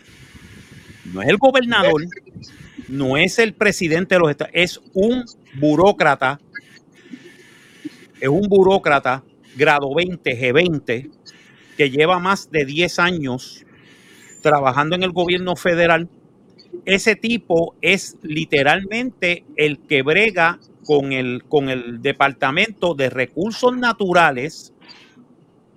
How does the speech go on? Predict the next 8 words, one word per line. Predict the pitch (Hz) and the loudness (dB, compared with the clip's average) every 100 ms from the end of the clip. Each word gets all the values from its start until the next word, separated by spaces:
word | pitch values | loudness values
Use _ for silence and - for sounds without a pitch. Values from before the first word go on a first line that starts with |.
| _ _ _ - | _ _ _ -8
Natural | 117 139 220 226 196 | -2 2 4 4 2
Resources, | 214 - 160 151 - 147 - - _ _ _ _ _ - - | -2 0 0 0 -2 -4 -6 -16 _ _ _ _ _ -20 -12
Tierras | - 170 208 226 202 | 0 2 4 2 0
Indígenas, | 190 180 208 233 185 156 156 - - | -4 -6 -4 -2 -2 -2 -6 -10 -12
Reservaciones | 151 143 151 135 135 - 226 233 147 165 - - - - - - | -10 -6 -4 0 0 2 4 4 2 -6 -10 -18 -20 -20 -20 -8
y | 170 | -6
Puerto | - 147 131 127 | 2 2 2 -2
Rico. | 139 143 - | -2 -6 -10